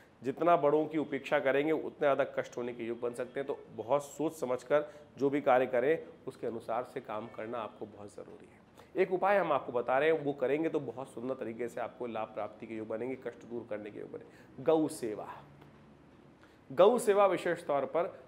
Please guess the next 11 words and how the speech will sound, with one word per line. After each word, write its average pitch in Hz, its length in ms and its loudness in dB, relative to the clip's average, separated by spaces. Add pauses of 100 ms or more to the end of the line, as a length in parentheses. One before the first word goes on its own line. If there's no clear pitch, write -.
आप 127 160 0
करने 131 200 0
का 123 80 0
प्रयास 120 340 -2
करें। 160 280 4
पालक 143 400 4
की 151 100 -2
गड्डी 123 320 0
मिल 110 180 -4
जाएगी 127 300 -2
आपको, 151 340 -10